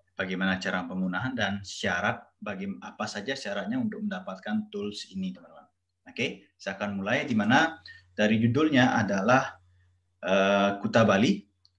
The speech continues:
ketahuilah, ketahui cara mendapatkan keuntungan. Oke, saya akan perbesar ya. Ketahui cara mendapatkan keuntungan.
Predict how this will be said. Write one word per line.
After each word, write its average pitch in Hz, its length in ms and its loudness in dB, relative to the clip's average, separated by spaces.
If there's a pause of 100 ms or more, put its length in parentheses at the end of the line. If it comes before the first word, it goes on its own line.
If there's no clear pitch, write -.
ketahuilah, 120 880 4 (160)
ketahui 123 640 0 (400)
cara 113 560 2
mendapatkan 104 880 0 (240)
keuntungan. 101 720 -6 (880)
Oke, 104 240 -8
saya 101 400 -2
akan 92 400 -4
perbesar 98 400 -6
ya. 90 120 -8 (3000)
Ketahui 113 720 -4
cara 120 400 2
mendapatkan 107 960 0
keuntungan. 98 800 -8